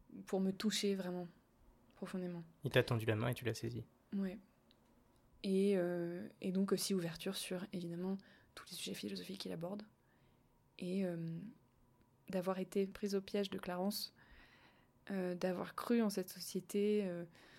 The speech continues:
Speaker 1: voilà, je me suis dit, « Bon, bah, tout roule pour eux. » Euh,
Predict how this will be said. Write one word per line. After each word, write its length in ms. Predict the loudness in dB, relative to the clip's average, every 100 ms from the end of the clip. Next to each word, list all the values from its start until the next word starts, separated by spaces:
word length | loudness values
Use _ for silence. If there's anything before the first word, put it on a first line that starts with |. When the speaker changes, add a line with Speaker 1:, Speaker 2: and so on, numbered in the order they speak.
| -20 -20 -20 -20 _ -4
Speaker 1:
voilà, 160 | 2 2
je 60 |
me 60 | 2
suis 120 | -2
dit, « 100 | -4
Bon, 160 | 2 2
bah, 140 | 0
tout 160 | -4 -4
roule 160 | -4
pour 280 | -4 -2 2
eux. » 240 | 4 4 0
Euh, 300 | -2 -4